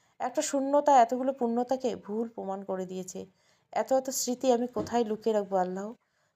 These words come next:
কোথায় বা নিজেকে লুকাবো? রাতে একটুও ঘুমাওনি, সেটা তোমার চোখ বলে দিচ্ছে নয়না। তুমিও তো ঘুমাও না, তাই না? আমার কথা শুনে রবি অপরাধীর মতো মাথা নিচু করে দাঁড়িয়ে রইল।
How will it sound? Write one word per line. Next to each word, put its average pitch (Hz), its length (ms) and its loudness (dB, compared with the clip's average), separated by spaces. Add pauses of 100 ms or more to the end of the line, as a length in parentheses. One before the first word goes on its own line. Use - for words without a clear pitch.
কোথায় 277 340 4
বা 277 120 6
নিজেকে 240 360 0
লুকাবো? 190 500 -4
রাতে 214 360 0
একটুও 233 320 -8
ঘুমাওনি, 190 760 -4 (380)
সেটা 226 200 -6
তোমার 214 240 -4 (100)
চোখ 208 160 -2
বলে 190 240 -4
দিচ্ছে 185 240 -8
নয়না। 185 420 -4 (200)
তুমিও 226 220 -6
তো 285 140 -4
ঘুমাও 190 260 -6
না, 185 100 -8
তাই 185 200 -4
না? 240 180 -12 (400)
আমার 247 300 0
কথা 277 180 -4
শুনে 269 260 -2
রবি 233 220 2
অপরাধীর 226 480 2
মতো 233 200 -4
মাথা 202 280 -4
নিচু 208 240 -8
করে 214 180 -2
দাঁড়িয়ে 190 320 -2
রইল। 185 260 -8